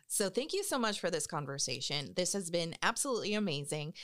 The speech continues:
I would love it if you could, um, just maybe share some of your resources, maybe, um, if listeners wanna dive into this topic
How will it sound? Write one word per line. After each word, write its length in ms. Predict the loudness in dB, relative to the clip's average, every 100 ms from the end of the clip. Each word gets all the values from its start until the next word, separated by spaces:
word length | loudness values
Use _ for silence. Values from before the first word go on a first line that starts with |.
| -12 0
I 120 | 0
would 140 | 0 0
love 240 | 2 2
it 120 | 0 0
if 160 | -2
you 120 | -2 -2
could, 440 | 0 2 2 2 0
um, 220 | 0 2
just 220 | 0 0
maybe 220 | 0 2
share 340 | 2 4 2 0
some 220 | 0 0
of 120 | -2 -2
your 160 | -4
resources, 800 | -4 -4 -4 -2 -2 -2 -2 -2
maybe, 440 | -4 -4 -2 -2 -2
um, 220 | -4 -4 -4
if 340 | -4 -4 -10
listeners 500 | -4 -2 -2 -4 -4
wanna 200 | -4 -2
dive 280 | 0 2 2
into 220 | 0 -2
this 160 | -2 -4
topic 400 | -4 -6 -6 -8